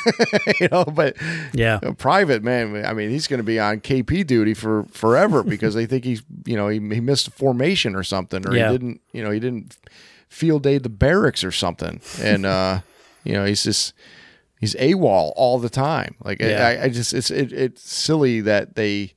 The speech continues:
Speaker 1: gave him such a lowly rank in the military.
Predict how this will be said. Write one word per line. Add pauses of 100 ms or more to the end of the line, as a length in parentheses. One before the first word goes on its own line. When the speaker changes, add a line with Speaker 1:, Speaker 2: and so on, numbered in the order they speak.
(180)
Speaker 1:
gave
him
such
a
lowly
rank
in
the
military.